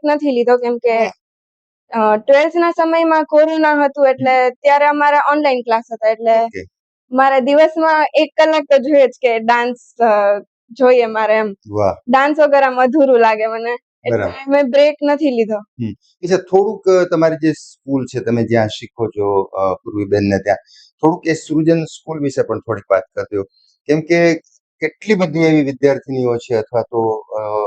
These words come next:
Speaker 2: આપણે ત્યાં જે ખૂબ એણે પ્રગતિ કરી છે અથવા તો, અ, નામના મેળવી છે, એ બધા પૂર્વીબેનના સ્ટુડન્ટ રહ્યા છે ને હજી પણ એટલું સરસ કામ કરે છે. થોડું તમારી સ્કૂલ વિશે પણ વાત.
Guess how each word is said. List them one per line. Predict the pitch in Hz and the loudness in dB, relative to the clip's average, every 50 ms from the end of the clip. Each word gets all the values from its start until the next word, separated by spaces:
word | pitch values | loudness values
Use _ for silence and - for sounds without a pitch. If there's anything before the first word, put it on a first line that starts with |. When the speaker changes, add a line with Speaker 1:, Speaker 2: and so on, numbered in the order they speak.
| 101 104 | -6 -8
Speaker 2:
આપણે | - - 113 104 - | -12 -14 -14 -6 -2
ત્યાં | 117 110 110 110 - _ _ _ _ _ _ _ _ _ _ _ _ _ _ _ _ _ | -2 0 0 -2 -6 _ _ _ _ _ _ _ _ _ _ _ _ _ _ _ _ _
જે | - 117 120 120 120 120 120 120 - _ _ _ _ _ _ _ _ | -2 0 2 2 2 0 0 -4 -8 _ _ _ _ _ _ _ _
ખૂબ | - 143 131 131 | -6 -4 -2 0
એણે | 127 127 127 127 123 117 117 - - _ _ _ | 0 0 2 0 0 -2 -4 -6 -8 _ _ _
પ્રગતિ | 123 120 113 _ - 127 | -14 -14 -14 _ -12 -10
કરી | 123 - 117 120 117 | -6 -2 -2 -2 -2
છે | 120 117 | -2 -4
અથવા | 113 - - 117 113 | -6 -4 -4 -4 -4
તો, | - 113 110 107 107 110 - _ _ | -2 -2 0 0 0 -2 -4 _ _
અ, | 107 104 104 104 | -14 -12 -12 -6
નામના | 107 110 113 117 120 120 | -4 -2 -2 -2 -2 -4
મેળવી | 120 117 113 110 110 | -4 -4 -4 -4 -6
છે, | 104 - - 127 131 | -10 -10 -10 -10 -10
એ | 131 120 | -6 -6
બધા | 123 117 127 127 120 117 - | -2 0 0 0 0 -2 -4
પૂર્વીબેનના | 131 123 123 123 120 117 117 113 107 | -8 -8 -8 -4 -4 -4 -4 -4 -6
સ્ટુડન્ટ | 101 - - 120 120 127 123 113 92 90 | -8 -8 -6 -4 -2 0 -2 -2 -2 -2
રહ્યા | 98 98 95 92 | -2 0 0 -2
છે | - - 90 95 101 | -4 -8 -16 -18 -18
ને | - - _ _ _ _ _ - | -20 -20 _ _ _ _ _ -14
હજી | 127 160 180 | -12 -8 -6
પણ | 160 147 139 | -4 -2 -4
એટલું | 135 131 131 120 | -2 -4 -6 -6
સરસ | - 120 110 107 - - - | -4 -4 -6 -6 -6 -6 -4
કામ | 107 104 98 | -4 -4 -4
કરે | - 101 98 104 | -6 -8 -8 -8
છે. | 107 | -8
થોડું | - - 170 170 165 156 | -6 -4 -4 -2 -2 -2
તમારી | 160 160 151 143 139 | -2 0 0 0 -2
સ્કૂલ | - - _ 156 143 127 | -4 -8 _ -10 -6 -6
વિશે | 117 104 - - - | -6 -6 -8 -10 -12
પણ | - 95 90 | -12 -10 -10
વાત. | 87 92 | -10 -10